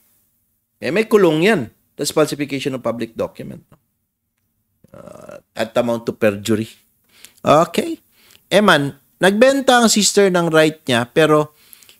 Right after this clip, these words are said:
hindi nakapirma, mga kapatid. Yung lugar na binenta sa isang kapatid, dapat pwesto. Deed of sale ng sister ko, laring pirma ng buyer with net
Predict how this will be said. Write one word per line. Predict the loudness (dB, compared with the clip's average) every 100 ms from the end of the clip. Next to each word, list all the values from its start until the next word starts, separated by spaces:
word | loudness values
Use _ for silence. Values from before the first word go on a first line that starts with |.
| -2
hindi | 0 2
nakapirma, | 0 -2 -4 -2 -4 -2 -4
mga | -4 -2 -2 -2
kapatid. | -6 -10 -6 -4 -4 -6 -14 _ _ _ _ _ _ _ _
Yung | -6 -2
lugar | 0 0 0
na | -2
binenta | -2 -2 -2 -4 -4
sa | -4
isang | -6 -8
kapatid, | -8 -8 -6 -6 -2
dapat | -4 -4 -8 -10
pwesto. | -12 -10 -14 -14 _ _ -20 _ _ _
Deed | -18 -16 -10 -2 0 0
of | -2
sale | -4 -4
ng | -4
sister | -6 -6 -6
ko, | -4 -2
laring | -2 -4 -4
pirma | -4 -4
ng | -6 -4
buyer | -2 -2
with | -2 -6 -8
net | -8 -8